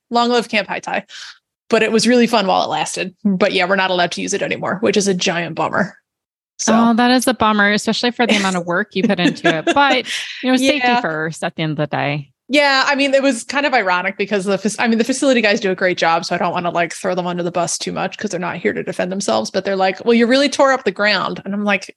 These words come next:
Speaker 1: "Guys, we got, like, three inches of rain this weekend." And literally behind them, I'm, like, looking at them in my golf cart, and behind them is, like, a trench where a truck had gotten stuck in the field across from us. And I was like, "Are you for real? You're gonna tell me, like,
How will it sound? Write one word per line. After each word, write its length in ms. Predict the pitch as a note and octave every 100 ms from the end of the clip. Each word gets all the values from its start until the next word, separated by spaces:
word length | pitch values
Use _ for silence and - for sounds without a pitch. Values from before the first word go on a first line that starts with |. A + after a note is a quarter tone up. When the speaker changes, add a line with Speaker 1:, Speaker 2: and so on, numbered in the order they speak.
| G#3+
Speaker 1:
"Guys, 300 | A#3 A#3+ A#3
we 80 |
got, 200 | A#3+ C#4+
like, 120 | A3+ G3+
three 300 | - A#3+ B3+
inches 260 | A3+ G#3+
of 100 | F#3+
rain 220 | F#3 F#3+ F#3+
this 160 | F3
weekend." 460 | - E3 E3 E3+ F3 - - - - -
And 280 | G3+ G3+ A3+
literally 360 | A3+ A#3+ A#3+
behind 400 | G#3+ - G3+ G3+
them, 140 | A3+ G#3+
I'm, 140 | F3+
like, 160 | F#3 A3
looking 280 | B3 A#3
at 100 | G3+
them 120 | G3 F3+
in 80 |
my 120 | F3+ F3+
golf 300 | F3 F3+ -
cart, 220 | G#3+ G#3+
and 100 | F#3
behind 400 | F#3 G3+ F#3+ G3
them 160 | G#3
is, 160 | F#3 F3+
like, 160 | F3+ F3
a 80 |
trench 580 | E3+ - G3+ F3 E3+ -
where 180 | G3+ F#3
a 40 | F3+
truck 280 | - F3 -
had 120 | G#3
gotten 260 | G3+ F#3+
stuck 340 | G#3 - G#3+ G3+
in 80 | F3+
the 80 |
field 240 | F3+ G3 F#3
across 340 | F#3 D#3 D#3+
from 140 | A3+ A3
us. 220 | A#3 G#3+
And 80 | G3+
I 40 |
was 140 | F#3+
like, 220 | F#3+ F#3 -
"Are 100 | G3+
you 120 | A3+
for 160 | B3 A3
real? 300 | G#3+ A#3+ A#3
You're 140 | G3+
gonna 160 | G3 F#3+
tell 200 | - F#3
me, 180 | F#3 F#3+
like, 340 | F3+ F3+ -